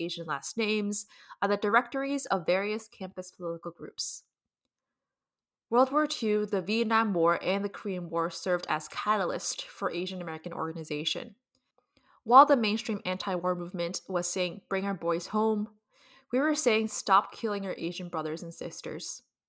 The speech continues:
The killing of Vincent Chin was also another catalyst for us to mobilize on a united front, regardless of our background.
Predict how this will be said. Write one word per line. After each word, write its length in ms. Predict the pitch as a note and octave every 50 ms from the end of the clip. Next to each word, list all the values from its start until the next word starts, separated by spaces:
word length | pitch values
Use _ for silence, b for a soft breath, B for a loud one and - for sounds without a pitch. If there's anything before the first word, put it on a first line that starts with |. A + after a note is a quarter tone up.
| _ _ b b b b b b b b b b
The 80 | - A3
killing 340 | A3 - B3+ B3+ C4+ C4
of 100 | A#3+ G#3
Vincent 380 | E3+ G3 G3+ G3+ - B3 A3 -
Chin 340 | - - G3+ F3+ E3+ F3+ - -
was 360 | F3 F3+ F#3 F3 F3 - - -
also 240 | F#3+ F#3+ F#3 - G#3
another 220 | F#3+ G3 F3+ F3+ F3
catalyst 520 | - - F#3 F3 F3 E3 D#3+ E3+ - -
for 80 | - E3+
us 160 | E3 - -
to 60 | F3+
mobilize 580 | E3 E3 E3 D#3+ F3 E3 D#3+ D#3 D3+ D#3 E3 -
on 140 | - E3+
a 20 | E3
united 420 | D#3+ D#3 D#3+ D#3+ D#3+ D#3+ D#3 E3+
front, 440 | - - E3+ E3 - - - - - _ _ -
regardless 440 | F3 E3+ E3 F3 D#3+ - - E3+ -
of 100 | - -
our 100 | D#3 D3+
background. 580 | D#3+ D3+ D#3 - - - - - - G3 -